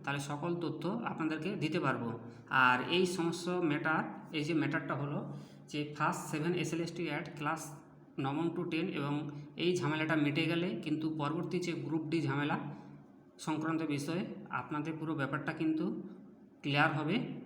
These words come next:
তো এটি ক্লিয়ার হওয়ার পর, এটুকু, এইটা ক্লিয়ার হওয়ার পর আপনাদের যে গ্রুপ ডি সংক্রান্ত যে জব ম্যাটার,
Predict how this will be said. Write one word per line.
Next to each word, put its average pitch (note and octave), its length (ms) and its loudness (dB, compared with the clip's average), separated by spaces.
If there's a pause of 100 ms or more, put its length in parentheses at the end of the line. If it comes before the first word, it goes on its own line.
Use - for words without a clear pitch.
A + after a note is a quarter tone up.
(160)
তো C#3+ 80 0 (580)
এটি D#3+ 160 0 (100)
ক্লিয়ার D#3 320 2
হওয়ার C#3+ 260 2
পর, E3 120 2 (420)
এটুকু, E3+ 300 -2 (1500)
এইটা D#3+ 180 0 (120)
ক্লিয়ার D3+ 340 4
হওয়ার D3 240 2
পর F#3 100 0 (200)
আপনাদের D#3+ 360 -2 (180)
যে D#3+ 80 -4 (120)
গ্রুপ D#3 220 -2
ডি F3+ 60 0 (100)
সংক্রান্ত D3 400 -4 (720)
যে C#3 100 -2 (100)
জব C#3+ 200 2
ম্যাটার, D3+ 280 0